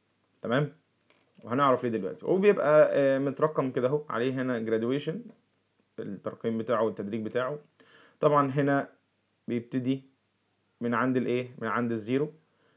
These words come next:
وهنا يبتدي الرقم هنا مثلا يزيد يبقى، بقى فايف بقى مثلا، أو احنا بنتكلم على الجرامز، لو بنتكلم بالكيلوجرامز مثلا five thousand and so on يعني، تمام؟ أيا كان اللي عايز أقوله إن الزيرو بيبقى هنا والرقم الكبير بيبقى هنا،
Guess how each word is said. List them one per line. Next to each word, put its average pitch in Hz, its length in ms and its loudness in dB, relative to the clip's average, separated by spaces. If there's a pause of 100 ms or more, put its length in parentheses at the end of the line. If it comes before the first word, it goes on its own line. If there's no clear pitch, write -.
(160)
وهنا 127 420 0
يبتدي 120 400 0
الرقم 120 300 2
هنا 120 320 -2
مثلا 117 260 -4
يزيد 113 200 -2
يبقى، 107 400 -2
بقى 107 460 -4
فايف 110 400 -2
بقى 107 320 -2
مثلا، 107 640 -6
أو 98 240 -6
احنا 107 160 -8
بنتكلم 107 400 -4
على 95 340 -6
الجرامز، 107 580 -4
لو 98 220 -6 (300)
بنتكلم 117 340 0
بالكيلوجرامز 104 600 -2
مثلا 104 320 -6
five 107 280 -4
thousand 113 380 -2
and 120 160 -6
so - 40 -2
on 110 200 -2
يعني، - 300 -12
تمام؟ 107 280 -8
أيا 127 160 -2
كان 127 300 -4 (420)
اللي 110 100 0
عايز 110 140 2
أقوله 131 340 4
إن 113 160 -2
الزيرو 113 340 0
بيبقى 113 260 -2
هنا 151 280 -4 (220)
والرقم 113 340 -2
الكبير 113 400 -4
بيبقى 110 260 -4
هنا، 101 160 -14